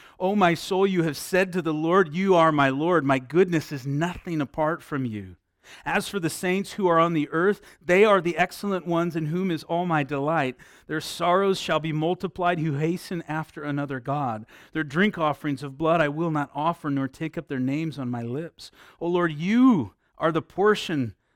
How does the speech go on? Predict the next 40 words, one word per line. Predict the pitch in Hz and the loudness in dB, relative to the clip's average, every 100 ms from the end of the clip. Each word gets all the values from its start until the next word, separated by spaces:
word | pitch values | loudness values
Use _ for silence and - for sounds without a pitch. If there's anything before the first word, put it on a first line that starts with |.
| _ | _
of | 135 | -10
my | 135 143 | 0 2
inheritance | 139 127 110 160 135 131 113 | 2 -2 -4 -6 -6 -8 -10
and | 120 | -8
my | 113 110 | -8 -10
cup. | - 107 - | -12 -14 -12
You | 123 185 | -4 2
maintain | 220 165 123 117 117 107 | 4 4 0 -2 -6 -4
my | 98 | -6
lot. | 95 87 - _ _ _ _ _ _ _ | -10 -16 -18 _ _ _ _ _ _ _
The | 147 | 0
lines | 151 180 185 180 | 4 4 2 -2
have | 143 | -6
fallen | - 165 175 180 | -4 -2 -2 -4
to | 175 | -4
me | 165 165 | -4 -4
in | 147 | -4
pleasant | - 160 160 131 | -4 -4 -6 -6
places. | 156 160 - 156 | -4 -4 -6 -10
Yes, | 151 156 - | -8 -8 -6
I | |
have | 147 143 | -6 -6
a | 127 | -8
good | 123 160 | -6 -6
inheritance. | 160 147 135 123 - 120 117 - - | -4 -4 -4 -6 -6 -8 -8 -14 -16
I | - 175 | -6 0
will | 170 | 0
bless | 156 156 190 208 | 2 4 4 2
the | - 156 | -6 -6
Lord | 143 139 | -2 -2
who | 131 | -2
has | 127 113 | -6 -6
given | 135 127 | -6 -2
me | 123 | -2
counsel. | 117 139 120 117 120 | -4 -6 -8 -8 -6
My | 123 131 | -4 -4
heart | 127 160 - | -2 -4 -4
also | 147 175 - 147 | -8 -8 -8 -10
instructs | 139 131 - - 160 196 - - | -6 -8 -8 -10 -6 -6 -8 -10
me." | 135 123 120 151 | -4 -2 -2 -4